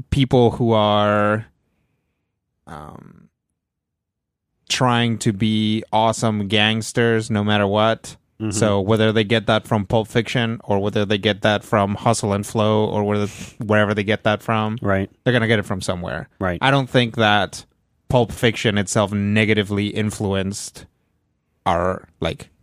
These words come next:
Speaker 1: culture any more than anything else. I think it did influence culture.
Speaker 2: Oh, sure, sure, sure.
Speaker 1: But I don't, I don't think the influence is overall negative. I, I think it's palpable, but it's
Speaker 2: Mm-hmm,
Speaker 1: not,
Speaker 2: mm-hmm.
Speaker 1: I wouldn't say it's either positive or negative. I think Pulp Fiction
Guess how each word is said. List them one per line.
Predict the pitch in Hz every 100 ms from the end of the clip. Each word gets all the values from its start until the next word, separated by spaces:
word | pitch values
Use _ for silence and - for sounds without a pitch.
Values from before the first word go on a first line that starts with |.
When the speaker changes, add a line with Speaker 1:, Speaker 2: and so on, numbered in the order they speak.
| -
Speaker 1:
culture | 170 175 - 113 104 -
any | 123 120
more | 110 110 107 107 104 104 104
than | 98 95 95
anything | 98 98 104
else. | 104 101
I |
think | 110 117
it | 98
did | 104 107
influence | 110 143 - 98 90
culture. | - 98 - 110 110
Speaker 2:
Oh, | 135
sure, | - 113
sure, | - 98
sure. | - 104 73 -
Speaker 1:
But | 107 110 101 -
I | 131 117
don't, | 117 -
I | 139
don't | 123
think | 101 101
the | 98 101
influence | 95 107 104 98
is | 98
overall | 104 98 98 92
negative. | 101 101 92 92
I, | 95 98 -
I | 113
think | 120 107
it's | 107 - - _ _
palpable, | - 139 175 127 104 95 95 104 -
but | 107 113
it's | 101 -
Speaker 2:
Mm-hmm, | 107
Speaker 1:
not, | 101 98 95 87
Speaker 2:
mm-hmm. | 101 98 92 92
Speaker 1:
I | 127
wouldn't | 127 113
say | 120
it's | 107 117
either | 95
positive | 92 110 107 98
or | 92
negative. | 95 120 98 90
I |
think | 101 98 -
Pulp | - 113 -
Fiction | 110 - 104